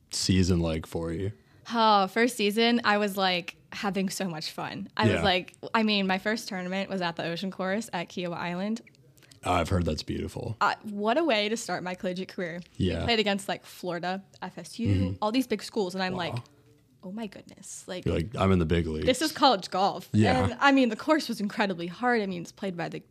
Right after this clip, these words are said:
Speaker 2: P G A Tour. But after that, like, it was really fun. I, like, I was the only freshman, so, you know, everyone was older than me, but I ended up getting along with everybody really well. I remember calling my mom and being like, "Mom, I love it here. Like,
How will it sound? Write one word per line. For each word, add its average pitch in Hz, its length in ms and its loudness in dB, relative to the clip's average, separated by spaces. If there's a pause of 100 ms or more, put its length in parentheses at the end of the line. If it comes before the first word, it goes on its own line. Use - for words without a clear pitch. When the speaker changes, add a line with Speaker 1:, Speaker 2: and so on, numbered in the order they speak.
Speaker 2:
P 214 100 -4
G 175 200 -6
A - 20 -10
Tour. 190 400 -2 (100)
But 170 380 -2 (260)
after 226 280 2
that, 196 180 2
like, 185 220 -2
it 214 80 -2
was 208 180 0
really 202 180 2
fun. 104 460 -4
I, 180 460 2
like, 156 420 -4 (400)
I 202 80 4
was 247 120 6
the 233 60 4
only 240 160 2
freshman, 190 540 0
so, 180 440 2 (520)
you 220 120 4
know, 175 360 2 (100)
everyone 220 260 4
was 214 140 2
older 196 220 4
than 202 120 2
me, 190 300 2
but 175 460 0
I 202 60 0
ended 214 180 2
up 202 100 -2
getting 190 220 0
along 175 220 -4
with 180 120 -6
everybody 180 400 -4
really 175 220 -4
well. 175 140 -4
I 175 100 -2
remember 175 260 -4
calling 175 340 -8
my 175 140 -6
mom 175 300 -4
and 175 80 -8
being 180 160 -2
like, 196 160 -4
"Mom, 269 280 6
I 285 100 6
love 269 240 6
it 277 80 2
here. 277 420 4
Like, 262 340 2